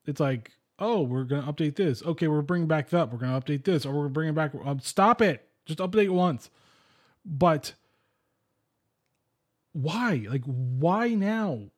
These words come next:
Why do we have to have another one? I'm glad Bethesda's like, "Yeah, we're good. We don't need to do ours. Ours wasn't very good anyways." Yeah, it really wasn't. We don't need another one.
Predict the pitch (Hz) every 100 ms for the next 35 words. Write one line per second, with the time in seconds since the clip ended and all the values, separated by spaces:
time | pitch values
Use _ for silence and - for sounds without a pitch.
0 | _ _ _ _ 143 139 170 214 240 240
1 | 214 202 202 190 190 190 196 170 131 123
2 | 160 160 208 214 185 - 208 196 190 160
3 | 147 135 147 143 147 143 147 139 135 151
4 | 147 131 120 127 123 127 127 139 127 127
5 | 117 120 117 120 117 117 110 104 139 135
6 | 123 127 143 123 127 107 98 _ _ _
7 | _ _ _ 185 180 202 220 247 208 208
8 | 202 196 202 208 196 180 127 101